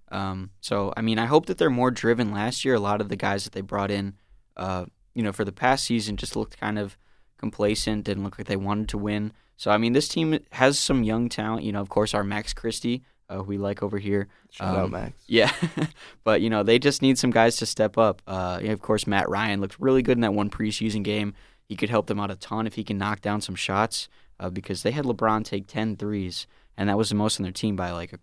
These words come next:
Speaker 1: wide margin, and that's not gonna win you games most nights. So they just really need,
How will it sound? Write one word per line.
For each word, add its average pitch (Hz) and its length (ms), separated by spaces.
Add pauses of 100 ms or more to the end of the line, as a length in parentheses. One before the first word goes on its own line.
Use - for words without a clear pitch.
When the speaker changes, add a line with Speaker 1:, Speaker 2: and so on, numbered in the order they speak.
Speaker 1:
wide 98 340
margin, 92 340
and 87 120
that's 90 200
not - 180
gonna 87 140
win 156 160
you 170 100
games 170 420
most 82 240
nights. 80 260
So 85 260 (460)
they 117 100
just 117 200
really 104 220
need, 95 320